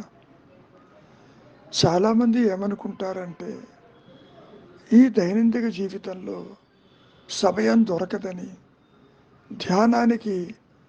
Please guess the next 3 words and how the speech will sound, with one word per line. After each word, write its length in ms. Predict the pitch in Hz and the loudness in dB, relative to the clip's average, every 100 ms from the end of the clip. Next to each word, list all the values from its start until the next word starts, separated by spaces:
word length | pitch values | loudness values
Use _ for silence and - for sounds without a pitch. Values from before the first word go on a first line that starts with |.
| _ - | _ -18
సమయాన్ని 600 | - 185 185 226 226 226 | -6 -4 2 4 4 4
కేటాయించలేమని, 1200 | 226 185 185 220 214 208 - 190 185 180 175 196 - _ _ _ _ _ - - - - - - 214 | 2 -4 -2 -2 -2 -4 -6 -8 -8 -10 -12 -14 -18 _ _ _ _ _ -20 -20 -20 -20 -20 -6 -2
ఎక్కడికో 800 | 165 - 240 254 269 247 190 | -2 2 2 4 2 2 0